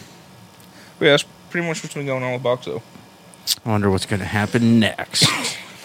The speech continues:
Speaker 1: I think
Speaker 2: Somebody's
Speaker 1: there's
Speaker 2: gotta make a wish, though, don't they?
Speaker 1: Probably. I mean, they just have to get to the end now, though.
Speaker 2: They can't wish until they get to the
Speaker 1: Yeah, you
Speaker 2: end?
Speaker 1: have to get to the end of, like, the bottom of all the dungeon to
Speaker 2: Okay.
Speaker 1: make your wish.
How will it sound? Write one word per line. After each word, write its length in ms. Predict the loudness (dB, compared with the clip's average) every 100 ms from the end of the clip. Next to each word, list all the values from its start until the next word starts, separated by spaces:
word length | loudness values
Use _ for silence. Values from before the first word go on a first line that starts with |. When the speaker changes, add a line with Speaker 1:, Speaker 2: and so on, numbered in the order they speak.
| -20 -20 -18 0
Speaker 1:
I 80 | 0
think 140 | 2 2
Speaker 2:
Somebody's 240 | 2 0
Speaker 1:
there's 60 | -2
Speaker 2:
gotta 160 | -2
make 140 | 0 0
a 60 |
wish, 280 | 4 4 4
though, 180 | 4 4
don't 200 | 4 2
they? 200 | 0 0 -4 -18 -20 -20 -20 2
Speaker 1:
Probably. 480 | 6 6 6 2 4
I 40 | 2
mean, 80 | 4
they 80 | 4
just 80 |
have 80 | 2
to 60 | 2
get 120 | 0
to 80 | 0
the 100 | -4
end 180 | -4 -4
now, 180 | -6 -4
though. 220 | -4 -4 -8 -20 -20 -12 0
Speaker 2:
They 100 | 2
can't 300 | 4 2 4
wish 220 | 2 2
until 200 | 2 4
they 100 | 4
get 120 | 2
to 80 | 2
the 60 | 4
Speaker 1:
Yeah, 60 |
you 60 | 4
Speaker 2:
end? 40 |
Speaker 1:
have 80 | 4
to 60 | 2
get 80 | 2
to 60 |
the 120 | 4
end 240 | 4 4 4
of, 60 |
like, 160 | 4 2
the 60 | 4
bottom 360 | 6 6 6
of 100 | -2 2
all 160 | 2
the 80 | 0
dungeon 500 | -6 -6 -6 -8 -10 -8
to 80 | -4
Speaker 2:
Okay. 380 | -2 -4 -8 -10 -6
Speaker 1:
make 180 | -6 0
your 80 | 4
wish. 300 | 4 4